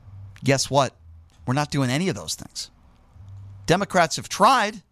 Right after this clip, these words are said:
but they've also been unsuccessful. We're not doing anything to deal with these problems. Why is that? Well, I would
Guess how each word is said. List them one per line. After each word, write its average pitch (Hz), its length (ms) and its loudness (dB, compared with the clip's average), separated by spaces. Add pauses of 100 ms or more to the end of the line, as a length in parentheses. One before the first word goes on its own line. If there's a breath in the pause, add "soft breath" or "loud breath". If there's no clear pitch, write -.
(680)
but 123 120 -2
they've 135 140 0
also 160 320 2
been 139 260 -4
unsuccessful. 147 920 -2 (480 soft breath)
We're 185 120 2
not 196 220 -2
doing 127 300 -2 (280)
anything 160 720 -2 (360 loud breath)
to 139 100 2
deal 127 220 2
with 107 120 -6
these 101 180 -4
problems. - 600 -10 (1400)
Why 147 260 4
is 151 200 -2
that? 98 200 -12 (2250)
Well, 123 120 0
I 120 140 0
would 127 200 -6